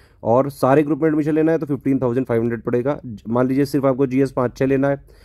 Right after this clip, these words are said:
प्लस टोटल आंसर राइटिंग जीएस वन से लेके सिक्स तक की और प्लस एसी लेना है तो दस हज़ार पाँच सौ पड़ेगा इस।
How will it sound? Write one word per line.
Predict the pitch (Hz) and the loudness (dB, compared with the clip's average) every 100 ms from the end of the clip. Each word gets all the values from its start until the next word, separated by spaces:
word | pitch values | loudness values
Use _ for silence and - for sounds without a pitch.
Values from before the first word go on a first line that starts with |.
| _ _ - | _ _ 0
प्लस | 143 139 | 0 2
टोटल | 139 127 131 | 0 2 2
आंसर | 131 127 | 2 2
राइटिंग | 131 123 127 | 0 0 0
जीएस | 131 120 | -2 -2
वन | 127 | -2
से | 123 | -2
लेके | 123 139 147 | -2 -2 -4
सिक्स | - - | -4 -6
तक | 131 - | -6 -6
की | 147 156 | -6 -4
और | 117 | -4
प्लस | - 127 - | -2 -2 0
एसी | 117 110 135 | -4 -2 0
लेना | 127 127 131 | 0 0 0
है | 143 - - | -2 -8 -4
तो | 135 | -2
दस | 110 | 0
हज़ार | 92 95 | -2 -2
पाँच | 78 87 78 | -4 -10 -10
सौ | |
पड़ेगा | 80 85 82 | -8 -6 -6
इस। | 85 | -8